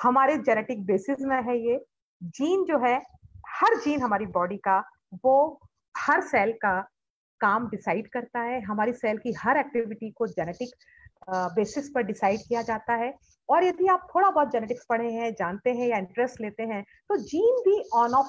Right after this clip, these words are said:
होते रहते हैं। हर gene on off होता है। तो इसलिए हमारी circadian rhythm चूंकि हमारे blueprints में है और उस blueprint, अ, से हमारी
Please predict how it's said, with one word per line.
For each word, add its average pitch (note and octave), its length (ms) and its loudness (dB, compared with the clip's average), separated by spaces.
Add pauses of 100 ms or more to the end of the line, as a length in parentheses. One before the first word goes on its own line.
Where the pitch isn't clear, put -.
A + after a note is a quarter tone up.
होते G3+ 220 -4
रहते F3 340 -8
हैं। D#3+ 300 -14 (120)
हर C#4+ 200 2
gene B3+ 320 -8 (380)
on A#3+ 160 2
off F4 140 2 (100)
होता F#3+ 260 -4
है। F3+ 240 -8 (400)
तो C#4+ 400 4
इसलिए D#4 600 0 (200)
हमारी A#3+ 320 2
circadian A3+ 580 0
rhythm G#3+ 260 -2
चूंकि C4 440 -4
हमारे B3 440 0
blueprints A#3 680 -4
में A3+ 100 -4
है F3+ 240 -10 (360)
और C#4+ 120 4
उस - 120 -2
blueprint, C#4+ 640 -4
अ, A3+ 360 2
से E4+ 260 -2
हमारी A#3+ 420 -2